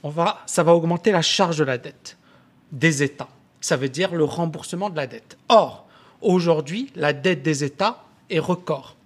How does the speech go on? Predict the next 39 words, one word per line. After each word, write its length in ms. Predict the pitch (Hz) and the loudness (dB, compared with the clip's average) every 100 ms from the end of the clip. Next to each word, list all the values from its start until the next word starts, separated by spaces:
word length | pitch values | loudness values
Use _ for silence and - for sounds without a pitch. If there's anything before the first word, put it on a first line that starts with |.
| _ - - 165 | _ -20 -12 -6
Et 80 | |
pourtant, 440 | 147 175 - 196 233 | -6 -6 -2 0 2
les 220 | 190 151 | 0 -2
États 340 | 156 196 208 - _ | -4 -4 -6 -8 _
payent 180 | - 165 | -2 0
quasiment 460 | 165 175 143 156 147 | 0 -4 -4 -6 -4
rien. 260 | 180 196 - _ _ | -4 -4 -8 _ _
Pourquoi ? 440 | 156 - - 214 - | -6 -4 0 0 0
Ils 120 | 147 | -8
payent 240 | - 165 | 0 0
be-, 280 | 139 160 233 | 0 -2 -2
beaucoup 360 | 143 226 226 233 | -2 -4 -2 -4
moins 340 | 208 196 233 - - - - - | -2 -2 -2 -8 -20 -20 -20 0
que 80 | 196 | 2
dans 180 | 170 170 | 4 2
les 180 | 160 | 0
années 400 | 165 165 180 208 - 131 | 0 0 -2 -4 -10 0
deux 120 | 151 | 2
mille 240 | 151 151 | 2 -2
dix. 340 | 127 123 - - _ - | -4 -8 -10 -12 _ -4
Pourquoi ? 500 | 170 - 143 - _ _ - - - - - | -4 -2 -6 -6 _ _ -20 -20 -20 -12 0
Parce 300 | 180 - - | 0 0 -6
que, 280 | - 247 277 - _ _ _ _ | 0 0 0 -20 _ _ _ _
comme 220 | - 240 220 | 2 4 4
les 100 | 196 | 0
taux 120 | 185 | 0
d'intérêt 420 | 170 170 160 160 | -2 -2 -2 -2
sont 220 | - 139 | -4 -10
faibles, 460 | 123 - 208 226 196 _ _ _ - | -10 -4 -2 -2 -12 _ _ _ -4
même 180 | 254 | -2
si 180 | 269 - | -2 -6
tu 140 | - 202 | -2 0
augmentes 420 | 170 165 170 180 | 0 0 -4 -2
la 120 | 135 | -2
dette, 360 | 135 185 - - | -2 -6 -10 -18
tu 100 | - | -6
augmentes 340 | 151 147 165 165 | -4 -4 -6 -4
la 120 | 123 | -2
dette, 400 | 139 208 - | -2 -4 -8